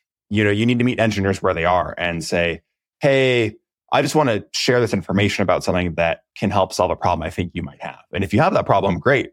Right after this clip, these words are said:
Then maybe you'll go pursue it and you'll investigate it. You can dive into hopefully great documentation, a great walkthrough, you know, free sign-up flow. But companies and, and people who choose to kind of wall that off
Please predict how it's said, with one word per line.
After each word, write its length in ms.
Then 300
maybe 220
you'll 160
go 120
pursue 380
it 160
and 140
you'll 100
investigate 580
it. 40
You 140
can 120
dive 300
into 420
hopefully 400
great 220
documentation, 920
a 100
great 240
walkthrough, 800
you 60
know, 100
free 260
sign-up 400
flow. 460
But 140
companies 840
and, 360
and 160
people 240
who 140
choose 520
to 160
kind 300
of 240
wall 220
that 180
off 480